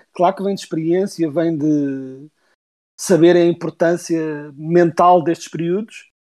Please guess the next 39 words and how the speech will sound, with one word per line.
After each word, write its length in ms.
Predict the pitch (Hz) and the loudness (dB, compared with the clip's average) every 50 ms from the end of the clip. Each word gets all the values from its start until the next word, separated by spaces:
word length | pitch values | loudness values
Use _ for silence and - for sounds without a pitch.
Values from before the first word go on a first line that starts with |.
| _ _ - | _ _ -4
mas 180 | 165 170 160 151 | -2 0 2 2
eles 140 | 180 170 | 2 0
são 100 | - 202 | 0 -2
especialmente 800 | 185 - - - - - - 208 185 185 190 190 190 190 - 165 | -4 -6 -6 -12 -12 -2 2 4 4 4 2 0 0 -2 -2 -4
bons 360 | 147 170 170 170 170 175 151 | -4 -2 -2 -2 -2 -2 -6
neste 360 | 156 165 180 180 - _ - | -8 -10 -10 -10 -10 _ -20
te-, 260 | - - - - - 156 127 | -18 -16 -18 -14 -14 -12 -2
pronto, 220 | - 175 202 196 - | 2 2 2 2 2
nestes 240 | 185 - - - - | -2 -2 -2 -8 -12
terceiro 320 | - - - 190 165 151 | -10 0 2 2 2 2
períodos, 340 | - 170 190 220 262 - - _ - - - | 0 2 4 4 4 2 0 _ -20 -14 0
e 80 | - 214 | 4 4
é 40 | 208 | 4
verdade, 360 | 190 196 226 180 143 - - - | 6 6 4 4 4 0 -4 -8
eles 180 | 170 151 - | -8 -8 -8
foram 440 | - - 208 269 285 226 180 143 - _ _ _ _ | -6 0 0 2 2 0 -4 -4 -10 _ _ _ _
bons 360 | 139 156 190 196 180 160 135 | -4 0 0 2 0 0 -2
no 100 | 151 165 | -2 0
outro, 260 | 170 175 165 - - - - 175 | 0 0 0 -2 -8 -6 -6 -6
no 140 | 180 165 151 | -4 -6 -8
terceiro 200 | - - 165 - | -4 -6 -6 -4
período 280 | - 170 160 147 156 | -2 -4 -2 -2 -4
do 120 | - - 170 | -6 -4 -4
outro 160 | 170 - - | -4 -4 -2
jogo, 280 | 190 226 247 247 - _ _ _ _ _ _ | -2 -2 -2 -2 -4 _ _ _ _ _ _
simplesmente 720 | - - 208 185 185 190 202 214 226 240 254 - - - _ _ _ | -6 -2 0 0 2 2 2 2 2 2 0 -2 -8 -20 _ _ _
depois 500 | - - - 208 202 196 214 208 - - _ _ _ _ _ - | -18 -2 4 6 6 6 6 4 -2 -16 _ _ _ _ _ -4
acharam 380 | 190 185 - - 214 220 220 175 | -2 -2 2 2 2 2 2 -2
que 40 | - | 0
estava 220 | - 196 180 196 | 0 4 4 4
ganho 460 | 175 202 208 214 220 226 226 240 226 _ _ _ 240 | 4 4 2 0 0 -6 -10 -12 -14 _ _ _ -12
e 420 | 196 185 180 170 170 165 165 156 | -8 -6 -6 -4 -4 -6 -6 -8
tiraram, 400 | _ - 185 - 185 185 185 175 | _ 0 2 4 4 4 2 0
pronto, 320 | 151 143 143 143 135 127 - | 0 -4 -8 -8 -8 -10 -12
a, 300 | 139 135 135 131 135 139 139 _ _ _ _ _ _ - | -12 -12 -12 -12 -14 -16 -20 _ _ _ _ _ _ -4
o 80 | 170 | -4
pé 180 | - - 196 175 | 0 2 2 4
do 80 | 160 156 | 4 2
pedal. 400 | 147 151 170 147 135 135 135 | 4 4 4 4 4 2 0